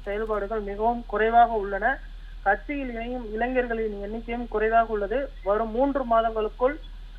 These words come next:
காலியாக உள்ள அனைத்து கமிட்டி நிர்வாகிகளும் நியமனம் செய்யப்பட வேண்டும். அதே போன்று, அஹ், கட்சியில் இருக்கக்கூடிய அனைவருக்குமே வந்து பொறுப்புகள் பகிர்ந்தளிக்கப்பட வேண்டும் என்றும் தற்பொழுது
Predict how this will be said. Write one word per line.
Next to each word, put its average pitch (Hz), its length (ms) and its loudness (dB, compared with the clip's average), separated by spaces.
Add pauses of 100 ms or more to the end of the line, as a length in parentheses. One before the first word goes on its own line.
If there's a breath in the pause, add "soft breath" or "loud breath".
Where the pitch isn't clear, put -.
(140)
காலியாக 262 480 6
உள்ள 240 380 2
அனைத்து 240 420 -6
கமிட்டி 247 380 -4
நிர்வாகிகளும் 226 720 -6
நியமனம் 233 440 -4
செய்யப்பட 208 400 -2
வேண்டும். 214 360 0
அதே 226 300 0
போன்று, 220 340 0 (840 loud breath)
அஹ், 202 380 0 (360)
கட்சியில் 269 420 4
இருக்கக்கூடிய 240 400 -6
அனைவருக்குமே 240 880 0
வந்து 233 240 -2
பொறுப்புகள் 247 640 -2
பகிர்ந்தளிக்கப்பட 220 840 -2
வேண்டும் 208 320 -8
என்றும் 220 340 -6 (160)
தற்பொழுது 208 640 0